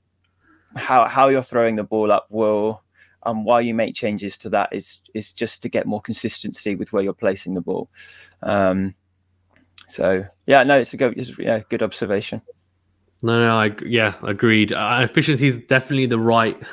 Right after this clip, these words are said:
Speaker 2: word, I think, for Novak Djokovic as well, to be fair. Everything, uh, in his game and how he's evolved seems to be through,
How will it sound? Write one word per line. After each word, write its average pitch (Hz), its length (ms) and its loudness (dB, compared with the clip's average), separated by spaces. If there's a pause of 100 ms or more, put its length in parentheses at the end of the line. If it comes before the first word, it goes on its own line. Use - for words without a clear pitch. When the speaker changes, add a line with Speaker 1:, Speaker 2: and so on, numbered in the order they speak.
(160)
Speaker 2:
word, 107 420 4
I 98 100 -2
think, 104 260 -2
for 107 80 -4
Novak 101 240 0
Djokovic 95 380 -2
as 98 120 -4
well, 98 240 2
to - 80 -14
be 98 140 -2
fair. 101 420 0
Everything, 107 480 -2 (640)
uh, 98 160 -4
in 107 100 -2
his 104 140 0
game 104 380 2
and 101 100 0
how 101 260 2
he's 98 280 0
evolved 95 640 0 (120)
seems 101 360 -4
to 101 100 -2
be 98 200 0
through, 98 400 0